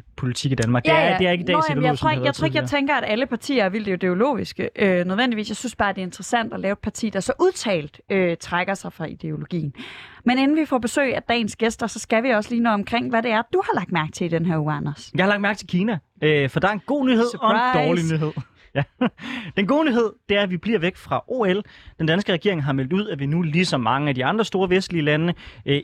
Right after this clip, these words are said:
Speaker 1: ikke sender politisk repræsentation til O L. Så vi sender stadigvæk vores atleter afsted, men vi sender ikke nogen politiske repræsentanter eller kongehuset, der skal stå sammen med Xi Jinping og vinke og sige, "Nej, hvor er Kina et dejligt land." Det synes jeg var ret fedt. Øh, måske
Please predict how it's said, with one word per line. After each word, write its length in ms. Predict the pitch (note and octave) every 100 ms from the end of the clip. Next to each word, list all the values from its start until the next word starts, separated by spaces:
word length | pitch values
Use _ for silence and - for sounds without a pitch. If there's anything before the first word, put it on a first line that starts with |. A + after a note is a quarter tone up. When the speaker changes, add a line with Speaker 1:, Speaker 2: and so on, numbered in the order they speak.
| -
Speaker 1:
ikke 280 | G3 G#3 D#3+
sender 380 | - D#3 D#3+
politisk 400 | D3+ E3+ F3 -
repræsentation 680 | B2 C3+ - B2+ - F3+ A#2+ -
til 360 | - C#3+ C#3 C#3+
O 140 | D#3+ B2+
L. 160 | A#2
Så 120 | -
vi 60 | B2
sender 180 | E3+ E3
stadigvæk 380 | G#3 G#3+ F#3 D#3
vores 180 | C3+ C#3
atleter 440 | C3+ B3+ B3 G3 - - _
afsted, 340 | C#3 A#3+ C4 - _ -
men 180 | F#3
vi 60 | F3
sender 260 | - F#3+ F3+
ikke 120 | F#3
nogen 140 | F3+
politiske 320 | F3 F3+ -
repræsentanter 480 | C3 C3 C3 D3 A#2+
eller 140 | B2+ D3+
kongehuset, 680 | - D3+ D3+ C3+ B2 B2+
der 80 | A#2+
skal 200 | - B2+
stå 260 | - D#3 C#3+ - -
sammen 180 | - D3
med 60 |
Xi 220 | A2+ C3+ C3+
Jinping 360 | - D3+ D#3
og 100 | C#3
vinke 320 | C3 C#3+ D3
og 60 | A#2+
sige, 200 | - B2
"Nej, 180 | B2 C#3
hvor 80 | C3
er 40 |
Kina 260 | - C#3+ C3+
et 100 | A#2
dejligt 260 | A#2+ C3
land." 140 | A2 - - - -
Det 100 | B3
synes 200 | B3 B3
jeg 80 | B3
var 120 | F#3
ret 100 | G#3
fedt. 220 | - C4 - - C3+
Øh, 80 | - -
måske 440 | F#3 D#3+ G3 G3